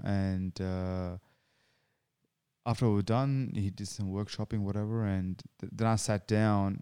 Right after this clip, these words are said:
and then he stood up and, you know, started talking and said, "If you guys," uh, everyone stand up, so everyone stood up, and then he started naming all his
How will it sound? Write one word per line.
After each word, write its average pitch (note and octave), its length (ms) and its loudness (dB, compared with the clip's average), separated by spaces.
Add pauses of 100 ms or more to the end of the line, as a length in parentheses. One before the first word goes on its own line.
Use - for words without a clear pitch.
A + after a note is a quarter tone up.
and G2 600 -2
then G#2 180 2
he G#2 500 2
stood - 300 -6
up G2+ 140 -4
and, F#2+ 340 -4
you F#2+ 60 -12
know, F#2 60 -16 (180)
started F#2+ 340 -10
talking G2 480 -8
and F#2+ 100 -16
said, G2 200 -6 (520)
"If - 220 2
you F3+ 100 10
guys," C#3+ 760 8
uh, A#2+ 160 6
everyone B2+ 240 10
stand G#2+ 280 4
up, G2 220 0
so G#2+ 120 0
everyone A2 200 4
stood G2+ 220 -4
up, G2+ 140 -6 (1400)
and G#2 200 4
then G#2+ 80 6
he A2 80 6
started G#2+ 260 4
naming G#2+ 320 2
all G#2+ 140 0
his G#2 340 -2